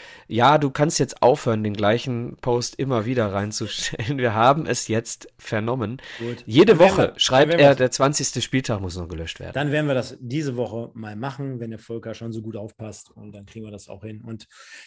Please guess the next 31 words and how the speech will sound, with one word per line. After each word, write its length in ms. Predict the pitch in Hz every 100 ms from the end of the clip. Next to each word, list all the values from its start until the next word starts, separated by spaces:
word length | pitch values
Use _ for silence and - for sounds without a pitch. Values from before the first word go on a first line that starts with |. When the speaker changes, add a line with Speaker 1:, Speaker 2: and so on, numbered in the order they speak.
| _
Speaker 2:
ja, 100 | 370
dann 320 | 311 127 107 -
müssen 160 | 131 -
wir 80 | 208
mal 100 | 226
schauen. 240 | 240 220
Dann 120 | 127
müsst 160 | 135 131
ihr 40 |
euch 200 | 135 123
den 180 | 123 117
Gutschein 340 | 113 131 131 107
von 180 | 113 107
Douglas 500 | 107 110 98 - _ _
teilen. 640 | - 104 110 120 113 98 98 _ _ -
Nein, 200 | 120 123
aber 160 | 120
kriegen 160 | 135 185
wir 60 | 123
Speaker 1:
Einen 100 | 147
Speaker 2:
schon 80 |
Speaker 1:
von 200 | - 123
Douglas 380 | 117 165 165 147
und 100 | 135
einen 240 | 92 127 151
von, 240 | 151 135
wie 80 | 127
heißt 160 | 143 151
das, 120 | 143
Stadtparfümerie 1160 | - 147 - 160 151 - 147 139 160 147 139 139
Pieper. 460 | - 139 110 92